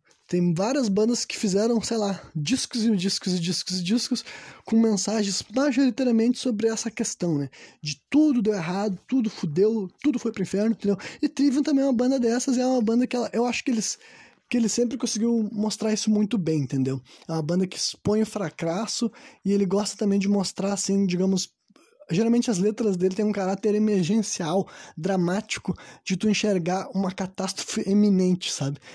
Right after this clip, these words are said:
Aquele frio na barriga quando tu já tá enxergando, tu sabe que a merda tá feita, tu só tá co-, tu, tu tá esperando ela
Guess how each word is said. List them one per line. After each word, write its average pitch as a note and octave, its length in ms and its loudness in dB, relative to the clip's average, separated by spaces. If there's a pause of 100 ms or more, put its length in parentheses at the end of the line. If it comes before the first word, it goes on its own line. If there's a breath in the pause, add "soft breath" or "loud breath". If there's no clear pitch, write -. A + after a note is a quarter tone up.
(260 loud breath)
Aquele G3+ 300 0
frio C#4+ 260 2
na D#4 100 4
barriga B3+ 380 4
quando B3+ 240 2
tu B3 80 0
já B3+ 80 4
tá C#4+ 160 0
enxergando, B3 440 2
tu - 60 -6
sabe E4 280 0
que E4+ 100 -4
a D#4+ 40 0
merda C4+ 360 2 (480)
tá D4+ 140 -4
feita, G#3 440 -2 (200 loud breath)
tu - 60 -10
só A3+ 60 -2
tá A#3 120 -4
co-, A#3 340 -2 (100)
tu, A3 120 -2
tu G3+ 100 -10
tá A3+ 160 -2
esperando A#3+ 500 2
ela A#3 220 0